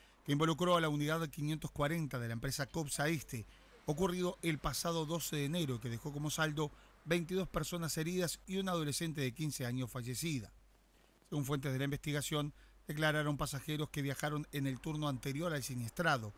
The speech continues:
una guarda de COPSA que también viajó en el turno anterior y el conductor titular de esa unidad.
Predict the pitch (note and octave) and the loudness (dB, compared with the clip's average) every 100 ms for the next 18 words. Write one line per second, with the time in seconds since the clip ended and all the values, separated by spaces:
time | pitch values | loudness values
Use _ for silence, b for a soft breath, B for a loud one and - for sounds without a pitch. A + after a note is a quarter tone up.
0 | B B - C3+ C3+ E3 D3+ C3+ F#3+ E3 | B B -2 0 2 2 2 0 0 -2
1 | - A#2 C3+ B2 C3 F3+ G3+ C#3 B2+ - | -4 -6 -6 -4 -2 2 2 2 -2 -2
2 | C#3 B2+ - C3+ B2+ A#2 D3 E3 G3 G3 | -2 -2 -2 -4 -2 -2 0 4 4 2
3 | B B B - G3 G3+ F#3+ G#3 - G3 | B B B -4 2 4 4 -2 -2 -2
4 | F#3+ D3+ F3+ E3+ - E3 D#3+ D3 D3 D#3 | 0 -2 0 0 -2 -4 0 2 2 -2
5 | C#3+ C#3 C3 C3 B2 B2 B2 G2 | -4 -4 -2 -2 -2 0 0 -2